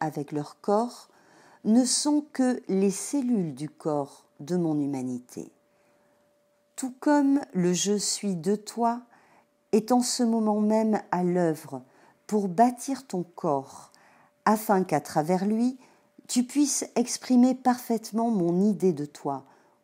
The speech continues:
ou ton soi véritable. De même, je bâtis graduellement l'humanité, afin qu'à travers elle, je puisse parfaitement exprimer mon idée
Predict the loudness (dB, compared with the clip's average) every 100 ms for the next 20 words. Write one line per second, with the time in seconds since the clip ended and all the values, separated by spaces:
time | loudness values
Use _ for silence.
0 | _ -6 -6 -4 -4 -4 -2 -2 -2 -6
1 | -8 -8 -8 -8 -10 -10 _ _ _ _
2 | -18 -6 -2 0 0 0 -2 -4 -10 _
3 | _ _ _ -10 -2 2 2 2 2 0
4 | -4 -6 -4 -4 -8 _ -12 -2 0 0
5 | 0 0 2 2 2 0 -4 -4 0 2
6 | 2 0 -2 -2 -2 -2 -6 _ _ _
7 | _ _ -2 0 0 0 2 0 0 0
8 | 2 2 2 2 2 0 -2 -6 _ _
9 | _ _ _ -2 2 4 2 -2 -2 0
10 | -2 -6 -10 _ -6 -6 -4 -4 -4 -4
11 | -2 0 0 -2 -10 _ _ _ _ _
12 | -4 -4 -6 -6 0 2 2 2 -2 -4
13 | 0 2 2 2 0 0 -2 -4